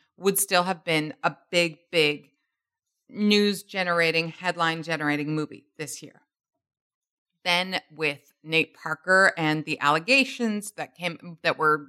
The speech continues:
sort of revealed to have been levied against him, that he kind of didn't deny and didn't apologize for, she was thrust into this role of having to be somebody who reacted to them.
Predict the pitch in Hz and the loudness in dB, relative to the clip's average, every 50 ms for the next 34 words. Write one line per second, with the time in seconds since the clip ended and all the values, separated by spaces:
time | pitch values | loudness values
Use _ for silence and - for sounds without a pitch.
0 | _ _ - - 175 151 147 139 - _ _ _ _ _ _ _ _ - 160 156 | _ _ -8 -4 -4 -4 -4 -6 -10 _ _ _ _ _ _ _ _ -6 -4 -4
1 | 151 185 202 226 233 233 233 - - 180 175 156 147 _ 165 160 156 151 151 151 | 0 2 4 4 4 4 2 -2 -8 -10 -10 -10 -8 _ 0 2 2 2 2 0
2 | 151 147 135 - - - - 135 143 139 143 156 151 151 143 139 - 151 147 147 | -2 -4 -6 -8 -14 -16 -14 -12 -6 0 2 2 2 2 -2 -2 0 0 0 0
3 | 147 - 160 147 147 151 143 - 160 160 160 - _ - 190 175 - _ - - | -2 -4 -4 -4 -4 -4 -6 -8 -10 -10 -10 -14 _ -14 -12 -12 -12 _ -20 -20
4 | - - - 571 605 508 320 220 180 - _ - 226 226 240 - - - - 190 | -12 -6 -4 -4 -2 -2 -4 -6 -6 -8 _ -2 0 0 0 -2 -4 -8 -10 -8
5 | 175 185 233 285 294 233 214 214 202 - - 180 165 - 180 170 180 - - - | -4 0 2 4 4 4 4 2 2 0 -4 -6 -8 -8 -10 -14 -14 -14 -16 -18
6 | _ _ - 269 294 302 240 185 185 160 156 151 - - - 143 139 139 151 - | _ _ -4 0 0 2 2 0 -2 -4 -4 -4 -6 -8 -6 -2 -2 -2 -2 -4
7 | _ _ _ _ _ _ _ _ _ _ - - - 226 220 233 262 - - - | _ _ _ _ _ _ _ _ _ _ -12 -4 -2 -2 0 2 0 0 -2 -6
8 | _ _ - - 196 190 - - - - - - 180 175 170 - 180 165 160 165 | _ _ -2 0 0 0 0 -2 -6 -10 -10 -10 -10 -8 -8 -8 -10 -6 -2 -2
9 | 160 160 - 160 160 185 240 285 269 233 196 185 180 - - - 170 170 165 165 | -2 -2 -4 -6 -2 2 4 4 4 4 2 -2 -6 -10 -6 0 2 4 4 6
10 | 165 160 160 160 - _ _ _ _ _ _ _ _ _ _ _ _ _ _ _ | 4 4 2 -2 -6 _ _ _ _ _ _ _ _ _ _ _ _ _ _ _
11 | _ _ _ _ _ - - 185 180 180 202 196 - 196 196 185 165 - 190 165 | _ _ _ _ _ -10 -4 -2 0 0 0 -2 -4 -6 -6 -4 -2 -2 0 0
12 | 165 165 160 - - 175 175 165 160 160 156 156 151 139 139 165 165 151 143 - | -2 -4 -6 -8 -8 -6 -4 -2 -2 -2 -2 -2 -6 -4 0 0 0 0 0 -4
13 | _ - 151 131 - - 156 - - - - - | _ -16 -16 -16 -16 -16 -18 -18 -20 -20 -20 -20